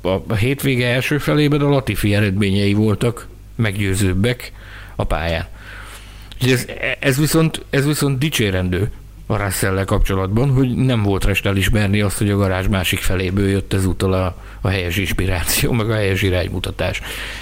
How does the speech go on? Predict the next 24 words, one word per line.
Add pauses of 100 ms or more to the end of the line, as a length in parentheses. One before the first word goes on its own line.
(120)
Ezt
nem
minden
versenyző
teszi
meg.
Tehát
lehet,
hogy
egy (280)
habzószájú,
őrült
módjára
viselkedett
a
tegnapi
incidens
után,
de
azért
a,
a
korrektség
az,